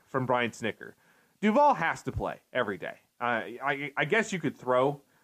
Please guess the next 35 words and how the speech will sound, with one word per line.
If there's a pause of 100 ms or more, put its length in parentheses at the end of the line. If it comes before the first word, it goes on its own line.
(200)
Uh,
I
mean,
you
could
put
Guillermo
Heredia
out
there. (320)
Uh, (120)
y-, (380)
and
he's
not
really
performing
any
better,
but
it
might
be
nice
just
to
give
Duvall
a
day
off
here
or
there. (360)
But